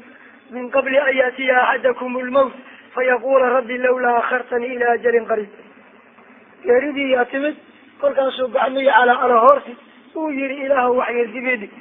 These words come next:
Oo haddii dib lagu dhigo maxaad qaban lahayd? "فأصدق." Xoolahan zakada ka bixin lahaa,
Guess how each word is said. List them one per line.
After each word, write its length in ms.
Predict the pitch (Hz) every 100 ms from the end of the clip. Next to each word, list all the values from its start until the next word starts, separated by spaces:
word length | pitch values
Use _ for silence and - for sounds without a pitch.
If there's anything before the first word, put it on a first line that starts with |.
| - - - -
Oo 60 |
haddii 280 | 233 254 262
dib 160 | 240 269
lagu 240 | 262 269
dhigo 160 | 262 254
maxaad 300 | 247 254 226
qaban 260 | 254 262
lahayd? 260 | 247 214 220 - - - -
"فأصدق." 920 | 247 269 269 - 277 269 214 277 269 - - - - -
Xoolahan 460 | 240 254 262 247 233
zakada 360 | 240 254 254 247
ka 160 | 254
bixin 380 | 220 247 262 254
lahaa, 320 | 254 247 247